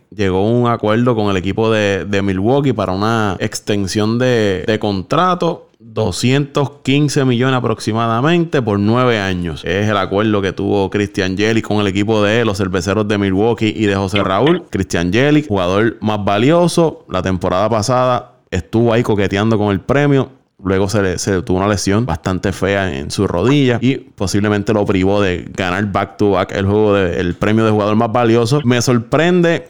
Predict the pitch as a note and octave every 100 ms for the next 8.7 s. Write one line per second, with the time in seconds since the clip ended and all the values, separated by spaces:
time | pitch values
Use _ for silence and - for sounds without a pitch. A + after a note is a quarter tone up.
0 | _ A2+ B2+ D3+ D#3+ D#3+ D3+ D3+ D3+ C#3+
1 | C#3 D#3 C#3+ - A#2 B2+ C3+ - - A#2
2 | A#2+ A#2+ A2+ A2 G#2+ A#2 A2 A2 A2+ G#2+
3 | G2+ - G2+ A2 A#2 A#2+ B2 B2+ C3+ C3
4 | A#2 A2+ A#2+ - A2+ G2+ A2 A2+ A2 E2+
5 | F2 F#2 G#2 F#2 - A#2 G#2 A2 A2+ F2+
6 | F2 F2+ G2 F#2 F#2 G2 F2 G2+ F2+ G2+
7 | G2+ G2+ F#2 F2+ F2+ E2 E2 F#2 A2 A2
8 | F#2 - A#2 G2 G2 C#3 C3